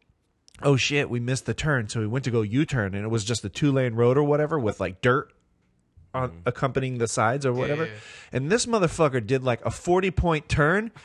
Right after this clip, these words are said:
Speaker 1: and, like, crashed into the, it was like, he did the straight up Austin Powers, like, fucking pulled forward, smacked into the dirt, pulled back, in, smacked into the dirt,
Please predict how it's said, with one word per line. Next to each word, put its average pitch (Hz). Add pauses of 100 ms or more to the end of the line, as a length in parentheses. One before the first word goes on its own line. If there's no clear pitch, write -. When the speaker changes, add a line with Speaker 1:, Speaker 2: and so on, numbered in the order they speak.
(140)
Speaker 1:
and, 156
like, 143
crashed 214
into 208
the, 160
it -
was 139
like, 120 (340)
he 190
did 196
the 180
straight 190
up 160
Austin 147
Powers, 120
like, 92 (220)
fucking 131 (120)
pulled 165
forward, 135
smacked 165
into 147
the 127 (160)
dirt, 120 (160)
pulled 156
back, 147
in, 127
smacked 156
into 151
the 135
dirt, 127